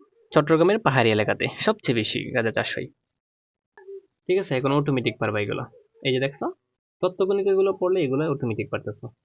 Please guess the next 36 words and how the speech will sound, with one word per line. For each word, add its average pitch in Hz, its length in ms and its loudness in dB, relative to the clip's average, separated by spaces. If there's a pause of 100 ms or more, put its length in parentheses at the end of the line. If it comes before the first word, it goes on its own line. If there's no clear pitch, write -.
(1700)
তারপরে 170 260 8
এই 185 60 10
যে 175 100 4
এইচআই, 175 560 4 (200)
এইচআইভি 185 420 2
একটা 147 180 0
ভাইরাস, 131 480 2 (280)
এটা 131 380 2
একটা 127 180 -2
জটিল 131 300 0
ভাইরাস, 123 340 0
আর 117 80 0
এটা 117 240 -2
উনিশশো 127 540 0 (120)
একাশি 156 400 -2
সালে 147 340 0
সর্বপ্রথম 117 640 -2 (360)
ধরা 113 160 6
পড়া 120 180 0
হয় 170 220 2
যুক্তরাষ্ট্রে, 113 560 -2 (100)
ঠিক 185 100 -2
আছে? 175 120 0
এটা 143 100 -4
একটু 135 120 -4
ভালো 117 180 4
করে 120 160 4
পড়বা। 139 300 4 (320)
আর 110 180 6
এটা 127 180 2
হচ্ছে 143 200 0
সংক্রমণ 143 480 2
রোগ, 175 160 2
একজন 120 340 2
থেকে 123 260 -2
অন্যজনের, 127 640 0